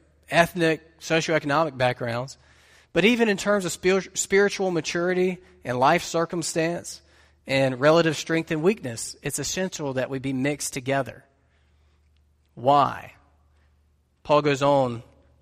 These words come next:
the next half of verse twenty-four. "God has so composed," and that word compose means mixing disparate elements together into something better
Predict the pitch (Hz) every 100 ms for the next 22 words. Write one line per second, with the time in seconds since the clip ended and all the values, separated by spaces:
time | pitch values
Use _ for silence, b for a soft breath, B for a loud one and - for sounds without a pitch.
0 | _ _ - 302 131 139 139 - 131 135
1 | 131 131 - 139 123 - 131 127 110 _
2 | _ _ _ _ _ _ _ _ _ _
3 | _ 135 143 190 175 151 - 190 208 -
4 | 185 - - 190 151 131 139 135 151 175
5 | 175 - 151 180 185 160 143 156 151 131
6 | B B B 143 180 202 - 190 143 160
7 | 185 190 151 165 175 165 143 156 135 160
8 | 151 135 147 139 - 156 151 131 123 151
9 | 127 110